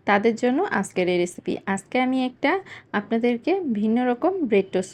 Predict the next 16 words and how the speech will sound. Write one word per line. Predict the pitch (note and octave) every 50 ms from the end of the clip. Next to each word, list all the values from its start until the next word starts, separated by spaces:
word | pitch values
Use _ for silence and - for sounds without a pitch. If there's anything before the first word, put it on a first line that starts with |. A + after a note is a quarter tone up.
| - - G3
তৈরি | F#3+ F#3 F3+ F3 F3
করে | F3 F3 E3+ E3+
দেখাবো। | F3 - F3 D#3 - - - G3+ - - - _ - - - -
খেতেও | - - A3+ A3+ C4 C4 C4 C4 C4+
কিন্তু | B3 B3 A#3+ D4 D#4+ - - G3+ G3+
অসাধারণ | G#3 G#3 - B3+ A#3+ A#3+ B3+ B3+ B3+ B3 B3 B3
মজার | B3 B3 B3 B3 B3 B3+ B3+
হয়। | B3+ B3+ C#4+ E4+ - - - G#3+
আশা | G#3 - A#3 A3+ B3
করছি | B3 A#3+ - - D4+ - - - G#3
আজকের | G3+ - - - B3 B3
ওই | B3+ B3 B3
রেসিপিটি | B3 - - A#3 B3+ B3 D4+ D4+ C#4
আপনাদেরকে | - G#3+ G#3 G#3 G3+ G#3+ G#3 A3+
ভালো | A3 G#3+ G#3+ F#3+ -
লাগবে। | - E3 E3 -